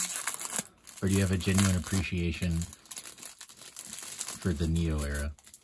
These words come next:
Oh, no, you love this. You know how good this is. All right. We got Watako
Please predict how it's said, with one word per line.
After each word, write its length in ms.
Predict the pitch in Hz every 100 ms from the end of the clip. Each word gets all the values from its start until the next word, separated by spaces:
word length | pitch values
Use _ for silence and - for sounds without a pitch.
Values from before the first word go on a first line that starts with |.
| _ _ _ - - - _ -
Oh, 160 | 143
no, 200 | - -
you 200 | - 92
love 280 | 170 - 76
this. 240 | 71 67 -
You 80 |
know 80 | 139
how 160 | 151 92
good 160 | 69
this 180 | 69 69
is. 180 | 69 62
All 100 | 101
right. 200 | 95 78 - - - - - - -
We 60 |
got 280 | 87 90 90 - _ _ _ -
Watako 680 | 90 110 87 73 71 73